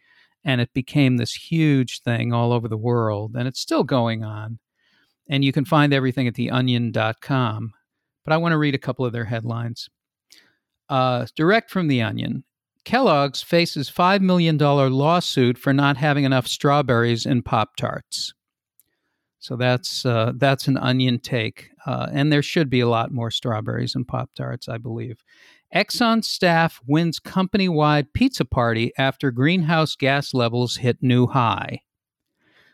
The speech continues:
Um, that's a great one. They're actually having a party over there, uh, at Exxon. The more pollution that exists in the world,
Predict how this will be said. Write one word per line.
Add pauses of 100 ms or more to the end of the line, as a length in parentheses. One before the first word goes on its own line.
(160)
Um,
that's
a
great
one.
They're
actually
having
a
party
over
there, (460)
uh,
at
Exxon. (100)
The
more
pollution
that
exists
in
the
world,